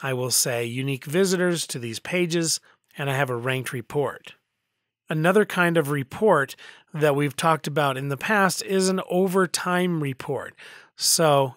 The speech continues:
if I add another freeform table up here, an overtime report is basically just when you are looking at a metric over a time period. So like we did before, I can just drag in day. I can change this to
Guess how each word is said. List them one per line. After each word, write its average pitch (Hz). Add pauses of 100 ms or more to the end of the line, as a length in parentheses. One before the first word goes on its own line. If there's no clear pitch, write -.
if 143
I 113
add 160 (400)
another 117
freeform 170
table 147
up 135
here, 135 (480)
an 139
overtime 180
report 151
is 175
basically 156
just 147 (400)
when 147
you 160 (200)
are 151
looking 175
at 143 (100)
a 190
metric 160
over 135
a 170
time 208
period. 113
So 139 (320)
like 165
we 175
did 151
before, 180
I 160
can 147
just 135
drag 135
in 113
day. 143 (1120)
I 160
can 143
change 185
this 139
to 143